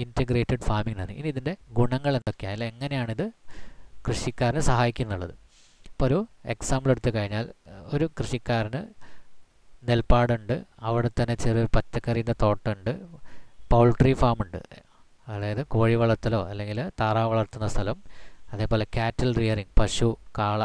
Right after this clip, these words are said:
അങ്ങനത്തെ തന്നെ വളർത്തുക, fish farming ഉണ്ട്. അയാളുടെ എൽ-, എല്ലാം ഉള്ളത് അയാളുടെ ഈ ഒരേ സ്-, area തന്നെയാണ്.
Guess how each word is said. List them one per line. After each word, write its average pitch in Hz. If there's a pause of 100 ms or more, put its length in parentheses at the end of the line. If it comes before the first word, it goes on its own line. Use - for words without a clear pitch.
അങ്ങനത്തെ 113
തന്നെ 110
വളർത്തുക, 104 (540)
fish -
farming 117
ഉണ്ട്. 101 (400)
അയാളുടെ 131 (120)
എൽ-, 135 (260)
എല്ലാം 143
ഉള്ളത് 127
അയാളുടെ 123 (180)
ഈ - (160)
ഒരേ 139 (100)
സ്-, - (300)
area 143
തന്നെയാണ്. 139